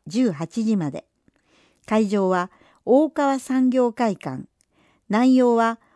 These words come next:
大川の家具、建具などのメーカー、約二百社が出展、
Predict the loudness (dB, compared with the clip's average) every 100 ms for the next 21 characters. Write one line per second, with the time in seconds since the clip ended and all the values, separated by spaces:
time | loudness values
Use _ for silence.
0 | _ -2 0 0 -2 -2 0 0 -2 -2
1 | -2 -2 -4 -12 _ -8 -4 -2 0 0
2 | 0 0 -2 -4 -4 -2 -2 -4 -4 -4
3 | -6 _ _ _ -4 -2 -4 -4 0 0
4 | 0 -6 -6 -4 -4 -6 -8 -8 -10 _
5 | -2 -2